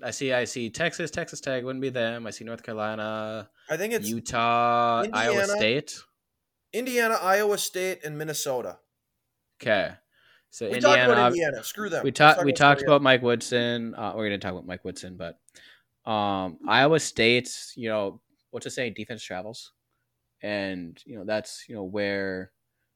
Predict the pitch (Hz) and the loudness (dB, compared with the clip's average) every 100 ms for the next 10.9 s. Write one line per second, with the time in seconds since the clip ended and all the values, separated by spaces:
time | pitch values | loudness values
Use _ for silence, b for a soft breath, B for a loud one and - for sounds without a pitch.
0 | _ 92 98 101 - 98 82 - 87 95 | _ -10 -8 -8 -8 -10 -10 -14 -12 -10
1 | 98 - 95 90 95 107 110 - _ 110 | -10 -12 -14 -12 -14 -16 -20 -20 _ -14
2 | 101 110 117 120 110 104 107 107 - - | -10 -10 -10 -10 -10 -10 -12 -14 -20 -20
3 | 95 _ _ _ _ _ _ 95 - _ | -20 _ _ _ _ _ _ -20 -20 _
4 | - 107 101 95 101 95 104 - _ b | -18 -16 -16 -18 -16 -16 -16 -20 _ b
5 | b - 147 127 _ - _ _ _ _ | b -16 -12 -12 _ -20 _ _ _ _
6 | 139 208 139 127 139 135 104 _ _ - | -20 -18 -18 -18 -16 -16 -18 _ _ -20
7 | - 139 160 135 95 92 107 - 101 92 | -20 -18 -18 -18 -18 -18 -20 -20 _ -20
8 | 92 78 113 87 73 98 135 _ - 82 | -20 -20 -20 -20 -18 -18 -18 _ -20 -16
9 | 87 69 _ _ - 110 107 90 92 107 | -14 -14 _ _ -10 -8 -8 -8 -8 -6
10 | 107 92 87 - 90 87 80 92 | -6 -10 -12 -14 -12 -10 -8 -10